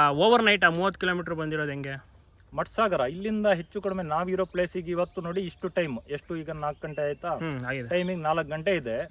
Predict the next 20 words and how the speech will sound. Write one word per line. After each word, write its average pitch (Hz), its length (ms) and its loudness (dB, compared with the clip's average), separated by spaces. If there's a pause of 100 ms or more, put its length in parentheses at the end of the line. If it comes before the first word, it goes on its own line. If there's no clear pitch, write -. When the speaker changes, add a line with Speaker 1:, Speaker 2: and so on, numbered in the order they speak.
Speaker 2:
ನಿನ್ನೆ 214 360 0
ರಾತ್ರಿ 196 360 0
ಹೊರಟವನು 190 540 0
ಮೂವತ್ತು 190 420 -2
ಕಿಲೋಮೀಟರ್ 180 420 -4
ಬಂದಿದ್ದಾನೆ 165 440 -4
ಅಂತ 156 200 -6
ಹೇಳಿದ್ರೆ 139 440 -4
ಸಕಲೇಶ್ಪುರದಿಂದ 175 840 -6
ಆಚೆ 147 280 -2
ಕಡೆ 151 140 -4
ಬರುತ್ತೆ, 131 320 -6
ಹೈವೇಯಿಂದ 151 420 -6
ಆಚೆ 147 300 -4
ಇದ್ದ. 113 140 -8 (460)
ರಾತ್ರಿ 160 300 0
ಒಂದೇ 165 520 0
ರಾತ್ರಿಲಿ 185 720 0 (280)
ಕಡೆಗರ್ಜೆ 170 460 2
ಬಂದಿದ್ದಾನೆ. 120 640 -10